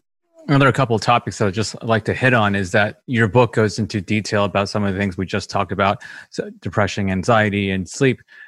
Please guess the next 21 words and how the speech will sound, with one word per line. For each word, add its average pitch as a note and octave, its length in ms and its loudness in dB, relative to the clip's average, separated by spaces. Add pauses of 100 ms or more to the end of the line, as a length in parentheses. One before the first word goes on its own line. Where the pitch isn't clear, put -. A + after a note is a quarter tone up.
(160)
But - 200 4 (460)
oils D3+ 500 4
also C3+ 500 4
address A2+ 720 2 (140)
chronic A2+ 400 0
disorders, G#2+ 720 0 (140)
such - 260 -2
as, G#2 300 -4 (420)
you G#2+ 60 -4
know, G2+ 80 0
things G#2+ 260 -2
like G#2+ 180 0
autoimmune A2 520 2
issues, G2 560 -2
you G2+ 80 -2
know, G2 280 -2
obesity, G2+ 560 -2
cancer, G#2+ 540 -2
heart A#2+ 260 0
disease, F#2+ 380 -4
diabetes. G#2+ 640 0